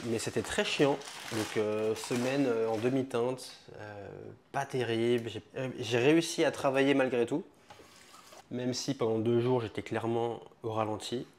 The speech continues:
Mais bon, au moins là je, je suis passé. Et puis, euh,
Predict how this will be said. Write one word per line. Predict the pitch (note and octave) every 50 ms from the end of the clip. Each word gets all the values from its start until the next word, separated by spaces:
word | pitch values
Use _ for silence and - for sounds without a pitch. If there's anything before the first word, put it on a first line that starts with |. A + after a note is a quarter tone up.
| -
Mais | - G#2+
bon, | F#2+ F#2+ F2 - - _ _ _ _ _ _ _ _ - -
au | A2+ A2
moins | G#2+ A2 A2+ A2+
là | A2 A2 A2
je, | G#2+ G#2 G2+ F#2+ F#2+ F#2+ F#2+ G2 - - - - - - - - - - - - - - - -
je | - A2
suis | - - C#3
passé. | - C#3+ B2 - - C3+ A#2+ C3 C#3+ D3+ D#3+ - - - -
Et | A#2
puis, | - - - - - A#2+ B2+ B2+ B2
euh, | A2+ A2